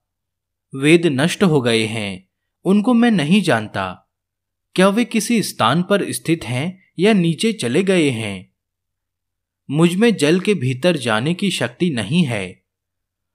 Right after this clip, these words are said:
आपको दस अवतार धारण करके सृष्टि की रक्षा करनी चाहिए। अतः आप जलचर मत्स्य हों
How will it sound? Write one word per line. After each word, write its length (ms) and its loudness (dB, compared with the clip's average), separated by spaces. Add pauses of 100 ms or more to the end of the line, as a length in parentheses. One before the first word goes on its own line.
(220)
आपको 340 2
दस 260 0
अवतार 560 0
धारण 380 -2
करके 560 -4 (220)
सृष्टि 480 -2
की 160 2
रक्षा 340 -2
करनी 380 -2
चाहिए। 600 -6 (1080)
अतः 360 2
आप 360 2
जलचर 520 -2
मत्स्य 400 -2
हों 320 -4